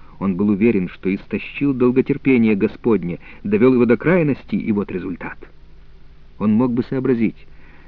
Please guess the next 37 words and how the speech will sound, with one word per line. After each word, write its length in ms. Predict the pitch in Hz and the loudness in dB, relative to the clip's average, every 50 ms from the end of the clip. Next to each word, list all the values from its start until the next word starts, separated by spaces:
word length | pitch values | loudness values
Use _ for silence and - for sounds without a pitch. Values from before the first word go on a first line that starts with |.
| - - | -20 -20
что 200 | - - - 117 | -18 -8 0 2
едва 280 | 113 117 131 165 226 240 | 2 2 2 2 2 4
ли 120 | 185 107 | 2 2
стоило 460 | - - - - 107 104 101 95 95 87 | 0 -2 0 2 4 4 4 4 2 0
палить 320 | - - 92 98 98 - | -2 -2 -2 -2 0 -2
из 80 | 92 - | -4 -6
пушек 420 | - - 117 104 - 95 - - | -6 -6 -6 -4 -4 -6 -10 -8
по 120 | - 98 | -6 -4
мухе, 460 | 90 90 101 110 107 - - - - - - - - - - - | -2 0 0 0 -2 -2 -6 -14 -16 -16 -18 -20 -20 -20 -20 -10
тратя 280 | - 107 104 - - 95 | -4 -2 -2 0 -2 -4
столько 340 | - - - 98 101 - 92 | -4 -2 -2 -2 -2 -2 -4
грома 400 | 87 95 104 117 120 113 104 90 | -2 0 2 4 4 4 2 2
и 40 | 82 | 0
пороха, 500 | - - 120 123 113 95 - - - - - - - - - - - - - - - - - | 0 0 0 0 0 -2 -4 -8 -16 -18 -18 -20 -20 -20 -20 -20 -20 -20 -20 -20 -18 -8 0
но 80 | 165 160 | 4 6
не 100 | 180 202 | 6 6
нашёл 280 | 208 202 - 233 226 | 6 6 4 4 4
ничего 340 | 208 202 180 - 170 170 185 | 4 4 2 2 2 2 2
невероятного 600 | 175 165 151 147 147 165 175 - - 127 104 90 | 2 2 2 2 2 2 0 0 0 0 0 0
в 60 | - | 0
том, 200 | - 113 98 90 | 0 0 0 0
что 200 | - - - 95 | 0 -2 -2 -2
для 160 | 87 85 101 107 | 0 2 4 4
уничтожения 640 | 107 107 104 - - 110 98 113 120 107 107 104 95 | 6 6 4 4 2 0 4 6 6 6 6 4 4
такой 260 | - 104 - 110 104 | 2 0 2 4 4
ничтожной 520 | 104 107 101 - - 120 107 95 101 98 | 4 4 2 2 2 2 2 4 2 2
букашки, 500 | 95 92 107 101 - 110 95 - - 113 | 2 2 0 0 0 -2 -4 -4 -4 -4
как 220 | 101 - 110 - - | -4 -2 0 2 4
он, 200 | 98 98 95 - - - - - - - - | 4 4 2 0 -4 -14 -20 -20 -18 -4 2
пущено 420 | - 127 - - 123 113 117 107 | 4 4 4 6 4 4 4 4
в 40 | - | 4
ход 200 | - 123 110 - | 4 2 2 4
такое 340 | - 110 - 120 113 110 101 | 0 0 4 6 6 6 6
дорогостоящее 760 | 95 113 110 98 107 - - - 113 104 98 - - 101 92 | 4 4 2 2 0 0 2 4 4 4 4 2 0 -2 -2
средство, 380 | - 123 156 175 - - 113 104 | 0 2 0 0 0 -2 -6 -4
как 180 | 117 113 110 | -2 -2 -2
гроза. 400 | 95 107 107 110 101 92 87 - | 0 0 0 -2 -2 -4 -8 -10